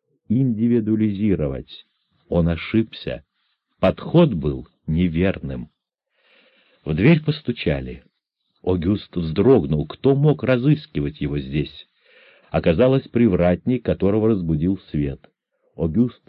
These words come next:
облегченно вздохнул. "Я работаю". "Извините, месье", —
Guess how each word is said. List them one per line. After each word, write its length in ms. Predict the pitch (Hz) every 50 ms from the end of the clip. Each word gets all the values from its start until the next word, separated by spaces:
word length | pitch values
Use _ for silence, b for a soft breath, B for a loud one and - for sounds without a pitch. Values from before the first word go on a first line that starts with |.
| _ _
облегченно 720 | - 87 76 82 82 - - _ - 101 95 92 92 90 82
вздохнул. 640 | 80 76 76 90 85 - - 82 76 69 62 - - b b b b b b b
"Я 220 | - 90 101 101
работаю". 640 | 104 110 113 117 143 143 - - 71 64 60 57 - _ _ _ _ _ _ _ _ _ _ _ _ _ _ _ _ _ _ _
"Извините, 720 | - 101 92 87 107 117 131 156 190 190 160 - - 73
месье", — 560 | 71 78 76 - - - 85 85 78 78 -